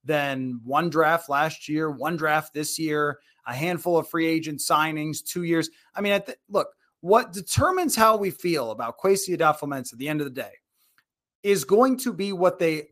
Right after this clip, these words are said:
eventually do at quarterback down the road. And what we learned this weekend is that's not happening today.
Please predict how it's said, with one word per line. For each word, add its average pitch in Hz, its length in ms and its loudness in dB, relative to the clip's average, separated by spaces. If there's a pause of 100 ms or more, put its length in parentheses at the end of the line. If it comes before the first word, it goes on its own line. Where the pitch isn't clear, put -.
eventually 180 680 0
do 156 240 0
at 135 140 -6
quarterback - 800 -4 (520)
down 170 280 4
the 160 80 0
road. 143 340 0 (380)
And 190 120 0
what 220 140 2
we 226 140 2
learned 220 640 4
this 170 220 -2
weekend 175 420 -2
is 139 140 -6
that's 156 320 -4
not 156 180 2
happening 139 480 -2
today. 123 220 -10